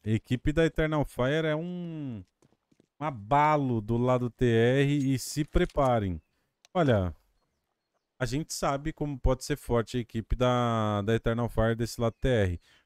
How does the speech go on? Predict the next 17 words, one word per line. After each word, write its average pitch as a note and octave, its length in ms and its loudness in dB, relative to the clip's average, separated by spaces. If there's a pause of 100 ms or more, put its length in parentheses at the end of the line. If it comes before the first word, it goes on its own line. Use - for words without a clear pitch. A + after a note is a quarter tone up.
(220)
Porém, D#3 560 4 (840)
com C3+ 260 -4
cinco G3+ 680 -4 (140)
pontos C3+ 520 2
realizados A2+ 600 -2
do G#2+ 80 -6
lado G#2+ 200 0
C G2 160 -4
T, D3+ 340 -2 (800)
o D#3 40 0
abalo A#2 340 0
pode B2 280 0
voltar E3 540 -4 (100)
contra F#3 520 -2
a G#2 40 2
equipe F#2+ 440 -6
da, F2 480 -2